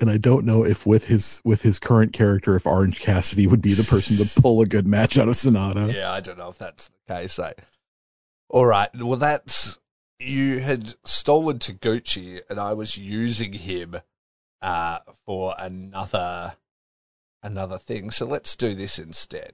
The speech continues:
Speaker 2: Let's go, instead of, I was gonna use Team Six or Nine for this, but it's actually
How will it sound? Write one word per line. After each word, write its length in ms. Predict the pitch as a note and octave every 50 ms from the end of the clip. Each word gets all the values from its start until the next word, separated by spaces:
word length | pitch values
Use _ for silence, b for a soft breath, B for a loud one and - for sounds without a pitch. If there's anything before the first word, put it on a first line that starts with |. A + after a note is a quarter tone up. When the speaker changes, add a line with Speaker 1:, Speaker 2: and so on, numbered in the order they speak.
| _ _
Speaker 2:
Let's 380 | F2 G2 A#2 - - - -
go, 800 | - - A#2 G#2 G2 F#2+ F#2 F#2 F2+ F#2 F#2 G2 G2+ G#2+ A2+ A#2 - _ _ _ _ _ _ _ _ _ _ _ _ _ _ _ _ _ _ _ _ _ _ _
instead 480 | F#2+ F#2 - - - - D#3 E3 F3 D#3
of, 360 | C#3+ B2+ A#2 A2+ G#2+ G2+ A2 -
I 100 | A2 A#2
was 120 | A#2 A#2 -
gonna 180 | - D#3 D3
use 240 | C#3+ C3+ B2 A2 -
Team 280 | - - A#2+ G#2 G#2 G2
Six 400 | F#2+ - - - A2+ - - -
or 100 | G#2+ F#2
Nine 280 | F#2+ F#2 F2 F2+ G2 G#2
for 140 | - -
this, 180 | F2+ F#2+ F#2 -
but 200 | - - F#2+ - -
it's 160 | G2+ F#2+ - -
actually 680 | - G2 F#2 - - - G#2 F#2 F2+ F2+ E2+ E2+ F#2